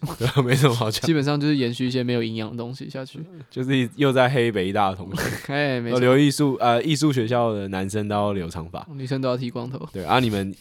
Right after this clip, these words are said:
Speaker 1: 以后要，北医大可能要宣传做广-，广告，
Speaker 2: 嗯，对啊。
Speaker 1: 那你们就可以在那个公车上面贴，有没有？
Speaker 2: 然后面试之前就带一顶假发来，<laughs> 直接上。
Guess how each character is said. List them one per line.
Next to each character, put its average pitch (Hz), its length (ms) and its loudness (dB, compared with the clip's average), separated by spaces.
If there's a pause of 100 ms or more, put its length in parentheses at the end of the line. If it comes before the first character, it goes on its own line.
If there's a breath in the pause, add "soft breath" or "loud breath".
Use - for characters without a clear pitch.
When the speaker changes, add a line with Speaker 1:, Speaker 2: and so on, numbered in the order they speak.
Speaker 1:
以 104 120 -6
后 127 180 6
要， 123 280 4 (160)
北 110 180 0
医 - 20 2
大 120 160 6
可 110 80 -2
能 101 100 -4
要 110 80 0
宣 110 220 -2
传 85 260 -6
做 101 220 0
广-， - 180 -14
广 - 180 -8
告， 87 300 -4
Speaker 2:
嗯， - 140 -18
对 - 60 -16
啊。 - 40 -16
Speaker 1:
那 117 120 -2
你 113 40 -2
们 104 100 -4
就 113 80 2
可 110 140 0
以 98 40 0
在 101 160 0
那 104 100 -2
个 98 100 -2
公 101 220 -4
车 107 120 -2
上 98 180 -4
面 95 180 -2
贴， 95 240 -6
有 71 60 -10
没 60 60 -18
有？ 110 100 -16 (120)
Speaker 2:
然 147 160 -4
后 160 80 0
面 165 160 2
试 160 100 -2
之 151 60 -2
前 143 120 0
就 131 100 -4
带 127 160 2
一 123 60 -2
顶 123 140 -8
假 120 160 -6
发 123 140 -6
来， - 180 -8 (460)
<laughs> - 480 -2
直 - 60 -10
接 127 120 0
上。 131 240 -4